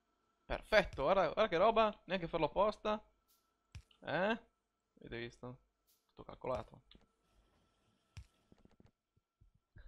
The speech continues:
Dai, state lavorando?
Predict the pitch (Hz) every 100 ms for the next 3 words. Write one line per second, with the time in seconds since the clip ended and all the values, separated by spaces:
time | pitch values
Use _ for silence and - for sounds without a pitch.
0 | - - - - - _ _ _ _ -
1 | - - - - - - _ _ - 131
2 | 113 - - _ - - - 156 135 123
3 | 151 135 120 139 -